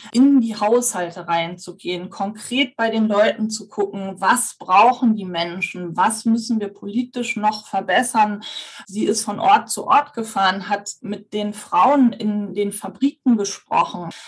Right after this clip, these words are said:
hat sich angehört, was die Leute brauchen,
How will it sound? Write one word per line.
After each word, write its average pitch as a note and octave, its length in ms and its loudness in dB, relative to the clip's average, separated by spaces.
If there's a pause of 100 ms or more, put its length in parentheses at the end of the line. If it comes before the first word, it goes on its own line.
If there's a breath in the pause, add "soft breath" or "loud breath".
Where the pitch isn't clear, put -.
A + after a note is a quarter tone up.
hat G#3 220 -2
sich A3 260 -6
angehört, G#3+ 540 0
was F3+ 180 -8
die F#3 140 -8
Leute F3 320 -2
brauchen, F#3+ 680 0